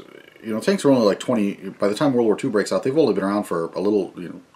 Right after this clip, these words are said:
twenty-three years. Uh, so, it, you know, that, it, and believe me, once you get a little older, twenty years does not seem like that long of a stretch of time, and, um,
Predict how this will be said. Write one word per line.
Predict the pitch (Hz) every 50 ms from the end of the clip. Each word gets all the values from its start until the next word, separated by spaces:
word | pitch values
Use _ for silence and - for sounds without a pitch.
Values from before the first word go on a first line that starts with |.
| _
twenty-three | - - 123 117 110 104 98 92 - - - _ - - - - - - - - - - _ - _ - - _ _ _ _ _ _ _ _ _ _ _ _ _ _ _ _ _ _ _ - 98 104 107
years. | 104 104 104 113 131 156 170 - - - - - _ _ - -
Uh, | 90 90 92 92 92
so, | 95 - - 113 113 117 123
it, | 117
you | 95 104 120 120 120 110
know, | 107 107
that, | 131 131 131 - - - - - - - - -
it, | - - 110 110 107 107
and | 98 110 117 117 123 123
believe | 123 147 156 151 139
me, | 123 113
once | 110 131 135 135
you | 139
get | 131 139
a | 123
little | 120 120 113
older, | 113 117 120 113 107 98
twenty | - - - 120 123 123
years | 120 113 117 120 113 -
does | - 90
not | 98 107 101 -
seem | - 120 113
like | 104 95 -
that | - 95 95 - - - _ _ _ _ _ _ _ _ _ _
long | - 95 95 95 95 95
of | 85
a | 87
stretch | - - 92 87 -
of | -
time, | - 98 95 92 82 80 80
and, | 76 78 - - - - - - - - - - - _ -
um, | 80 82 82 78 76 76 80